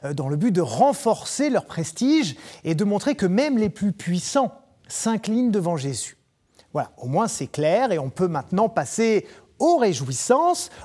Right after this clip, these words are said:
en commençant par la tradition de la fève. Eh bien, c'est une coutume qui remonte à la Rome antique et ce qu'on appelle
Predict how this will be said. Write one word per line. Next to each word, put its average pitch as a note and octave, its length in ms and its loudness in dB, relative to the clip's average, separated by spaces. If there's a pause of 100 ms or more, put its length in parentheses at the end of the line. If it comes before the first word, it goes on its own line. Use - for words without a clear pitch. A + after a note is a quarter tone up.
en D4 160 4
commençant B3+ 560 0
par F#3 160 0
la E3 100 -2
tradition F#3 540 -4
de A3+ 80 0
la D#3+ 120 -2
fève. B2 360 -4 (760)
Eh E3 60 -4
bien, A3+ 180 2
c'est - 200 -6
une A3 120 0
coutume F3+ 480 -4 (500)
qui A#3 180 2
remonte F3+ 480 0
à D3 60 -2
la C3 120 -4
Rome F#3+ 340 0
antique D3+ 540 -4 (220)
et D#3+ 80 -4
ce - 100 -8
qu'on G#3 160 -2
appelle G#3 460 0